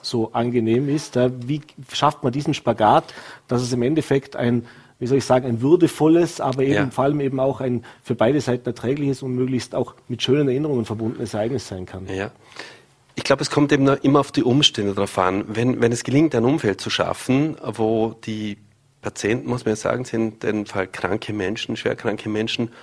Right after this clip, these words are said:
Speaker 2: gut aufgehoben sind, gut versorgt, gut getragen sind, dann ist, äh, sehr viel, äh, Wohlgefühl und, und, äh,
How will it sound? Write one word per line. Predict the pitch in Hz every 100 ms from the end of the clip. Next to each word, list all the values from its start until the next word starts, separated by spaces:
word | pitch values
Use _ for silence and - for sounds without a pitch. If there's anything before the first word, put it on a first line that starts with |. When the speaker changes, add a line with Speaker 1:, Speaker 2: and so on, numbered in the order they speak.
| - _ -
Speaker 2:
gut | 135 135
aufgehoben | - 107 - 120 113 120 113
sind, | 117 110
gut | - 120 117
versorgt, | - - - 107 - 98 107 117 -
gut | 117 -
getragen | - 90 90 117 113
sind, | 107 113 131 - - - - - - -
dann | 107
ist, | 120 117 - -
äh, | 107 107 107
sehr | - 117
viel, | 117 - 113 117 110 - - - - -
äh, | 101 101 95 - - _ _ -
Wohlgefühl | 127 110 110 123 127 - 117 - - 131 156 151 - _ -
und, | 110 113
und, | 104 107 107 - - - _ -
äh, | 98 98